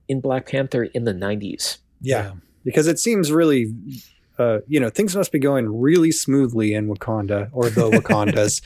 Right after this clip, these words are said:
Speaker 2: if you're going to just go fart around in New York for a while. Uh, you know, like,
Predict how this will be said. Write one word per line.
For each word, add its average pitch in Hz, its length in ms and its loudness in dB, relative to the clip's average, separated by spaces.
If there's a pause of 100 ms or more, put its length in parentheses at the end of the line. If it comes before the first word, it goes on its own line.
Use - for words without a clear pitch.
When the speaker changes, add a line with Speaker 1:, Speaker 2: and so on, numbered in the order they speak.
(260)
Speaker 2:
if 127 180 0
you're 120 240 4 (140)
going 127 300 2
to 123 100 -2
just 113 320 -2
go 117 320 2 (560)
fart 131 300 2
around 117 260 0
in 107 100 -2
New 107 80 -2
York 104 300 0
for 98 180 -6
a 90 60 -10
while. 90 420 -14
Uh, 120 240 2
you 131 100 0
know, 110 280 2 (120)
like, 113 240 -2